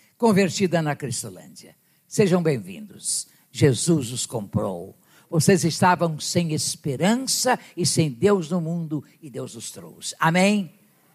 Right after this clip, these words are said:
Louvado seja Deus. Isso é muito bom ver.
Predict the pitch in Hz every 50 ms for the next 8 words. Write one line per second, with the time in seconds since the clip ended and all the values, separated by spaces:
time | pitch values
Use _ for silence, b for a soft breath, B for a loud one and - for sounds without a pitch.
0 | _ _ - 156 143 131 175 196 214 185 185 156 - 175 143 117 - - - -
1 | - - - _ - - - - - - - b b b b b b b b 165
2 | 135 - - - 175 156 143 135 139 151 175 196 196 190 175 160 - - 147 113
3 | 120 160 175 175 147 127 185 190 170 117 92